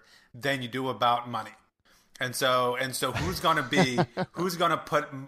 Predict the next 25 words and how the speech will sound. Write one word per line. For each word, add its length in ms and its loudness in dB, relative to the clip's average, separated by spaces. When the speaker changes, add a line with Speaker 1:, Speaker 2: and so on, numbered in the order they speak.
Speaker 1:
uh, 160 4
their 160 0
own 180 0
personal 400 -2
comfort 440 -2
ahead 220 0
of 100 0
our, 200 0
our, 240 0
our 140 -2
budget? 440 -2
Uh, 180 2
that, 200 2
that's 160 2
what 80 2
we're 40 -2
about 180 2
to 40 -10
find 240 -2
out 140 0
here 80 -6
in 60 -10
this 120 -12
Rocha 180 -6
household. 440 -6